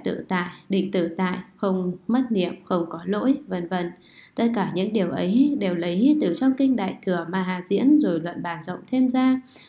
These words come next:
Tuy trong kinh Đại Thừa Ma Ha Diễn cũng có nói đến vô kiến đảnh tướng, có nói đến tướng lòng bàn chân mềm mại,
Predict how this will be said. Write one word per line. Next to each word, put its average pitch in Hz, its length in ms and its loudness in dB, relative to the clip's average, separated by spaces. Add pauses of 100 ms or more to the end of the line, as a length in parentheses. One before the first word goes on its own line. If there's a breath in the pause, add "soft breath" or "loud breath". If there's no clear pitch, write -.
(360 loud breath)
Tuy 202 340 4
trong 196 180 2
kinh 190 180 2
Đại 190 220 -2
Thừa 165 340 -2
Ma 190 80 0
Ha 185 220 2
Diễn 233 440 2 (380 loud breath)
cũng 233 320 4
có 214 140 -2
nói 220 200 -2
đến 214 360 6
vô 262 300 4
kiến 226 300 0
đảnh 160 320 -2
tướng, 226 440 2
có 202 140 -8
nói 220 200 -2
đến 226 340 2
tướng 233 240 2
lòng 233 220 4
bàn 165 180 -12
chân 277 260 0
mềm 175 240 -2
mại, 175 180 -6